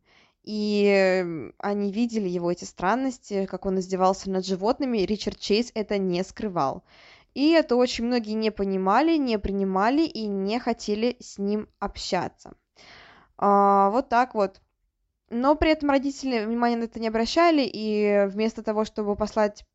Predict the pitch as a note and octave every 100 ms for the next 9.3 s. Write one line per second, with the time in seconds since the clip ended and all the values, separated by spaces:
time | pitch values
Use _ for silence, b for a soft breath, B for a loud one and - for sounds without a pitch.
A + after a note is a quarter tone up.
0 | _ _ - - A3 G3+ - - - G#3+
1 | G#3+ B3+ F#4+ C4+ G3+ F#3 F#3 F#3 F3+ F3+
2 | C4+ D4 D4+ C4 B3+ B3+ B3+ B B B
3 | B B B A#3 C4+ F4 E4+ B3+ D#4 -
4 | D4 - - - A#3+ B3 - G#3+ G#3 G3+
5 | - F3 - _ _ - G3 - G3 F#3+
6 | F#3 F#3+ F#3 - - - C4+ D4+ D4 C#4+
7 | G3 G3 G#3+ C#4 C#4 - - G3+ G3 G3
8 | A3+ B3+ C#4 B3 A3 G#3 A#3+ A#3 G3 G#3
9 | A#3 A#3 A#3+